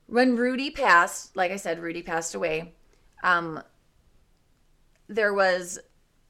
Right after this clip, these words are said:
a cousin, I believe it was a cousin, I'm not exactly, I didn't write it down, but this woman, Rosie, got in contact with Stacy to even invite her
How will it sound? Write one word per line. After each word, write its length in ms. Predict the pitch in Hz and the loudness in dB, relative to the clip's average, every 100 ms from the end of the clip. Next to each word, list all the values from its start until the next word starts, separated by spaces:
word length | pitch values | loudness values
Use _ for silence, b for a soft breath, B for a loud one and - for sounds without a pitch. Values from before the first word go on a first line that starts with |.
| - | 4
a 320 | 185 165 160 | 6 6 2
cousin, 340 | - 240 214 214 | -2 0 0 -2
I 80 | - | -6
believe 280 | 190 208 214 | -6 -8 -8
it 60 | |
was 140 | - 208 | -8 -10
a 60 | |
cousin, 260 | 185 175 165 | -12 -12 -10
I'm 80 | 160 | -8
not 160 | 160 156 | -6 -6
exactly, 580 | 156 - - 151 147 - - | -8 -10 -8 -12 -12 -20 -10
I 100 | 170 | -8
didn't 160 | 156 143 | -8 -8
write 160 | 156 | -8
it 100 | - | -6
down, 260 | 185 160 160 | -4 -4 -4
but 240 | 156 - _ - | -6 -8 _ -18
this 260 | 190 175 196 | -12 -10 -6
woman, 280 | 190 175 170 | -6 -6 -2
Rosie, 380 | 254 277 220 | 0 0 -4
got 220 | - 175 185 | 0 0 0
in 80 | |
contact 420 | 190 160 170 165 180 | -8 -8 -6 -8 -8
with 100 | 185 | -10
Stacy 460 | 175 160 156 175 | -6 -6 -8 -14
to 220 | 170 190 | -12 -12
even 260 | 180 170 170 | -10 -8 -8
invite 420 | 170 151 151 - | -6 -4 -4 -4
her 340 | - 190 185 | -12 -8 -8